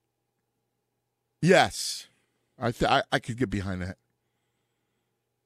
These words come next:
Let me ask you a question, um, because I've been doing this in, in Philly. It's an Eagles question. Would you,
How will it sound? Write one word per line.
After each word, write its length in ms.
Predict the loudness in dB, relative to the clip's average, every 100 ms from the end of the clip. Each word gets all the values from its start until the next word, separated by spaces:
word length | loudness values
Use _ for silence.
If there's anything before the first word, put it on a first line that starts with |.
| _ _ _ _
Let 100 | -2
me 180 | 0 2
ask 200 | 0 0
you 80 | -2
a 40 |
question, 540 | 0 0 0 -2 -6 -8 _
um, 800 | -4 0 0 0 -2 -6 -10 -16 -20 _ _ _ _ _ _ _ _ _ _ _ -4
because 220 | 0 2
I've 100 | 2
been 140 | 0
doing 240 | 0 0 0
this 300 | 0 -2 -4
in, 220 | -4 -4 -6
in 180 | -6
Philly. 640 | -8 -6 0 2 2 0 -2
It's 140 | -2
an 120 | -2
Eagles 360 | 0 0 -2 -4
question. 600 | -6 -6 -6 -12 -14 -16 _ _ _ _ _ _ _ _ _ _ _ _ _ _ _ _
Would 280 | -2 0 0
you, 360 | -4 -4 -4